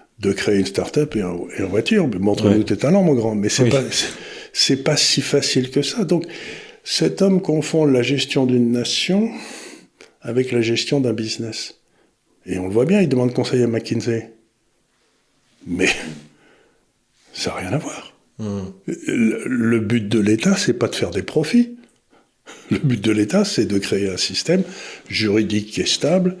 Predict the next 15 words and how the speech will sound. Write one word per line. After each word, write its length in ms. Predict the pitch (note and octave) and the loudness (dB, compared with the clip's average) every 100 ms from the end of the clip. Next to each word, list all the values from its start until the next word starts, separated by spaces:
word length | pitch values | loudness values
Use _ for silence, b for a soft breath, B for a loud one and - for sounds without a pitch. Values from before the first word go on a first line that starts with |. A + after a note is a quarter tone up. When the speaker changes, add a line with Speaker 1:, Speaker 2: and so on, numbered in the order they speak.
| - | -12
Speaker 1:
qui 120 | - - | -10 -4
permette 320 | F#2+ G#2 G2+ | -2 0 0
à 80 | G2 | 0
tout 100 | A2+ | 2
le 60 | |
monde 160 | G#2+ G#2 | 2 2
d'être 260 | F#2+ - F#2+ | 0 0 -2
heureux, 460 | G2 D#3 G3+ F#2+ | 0 2 4 4
un 60 | G#2+ | 2
système 320 | - - G#2+ | 0 -2 -2
éducatif 500 | G2 G2+ G2 - F2+ | -2 -2 -2 -2 -4
qui 120 | - | -2
marche, 260 | A#2 G3 - | 0 0 0
un 60 | A2+ | -4
système 420 | - G#2 G#2+ | -4 -4 -2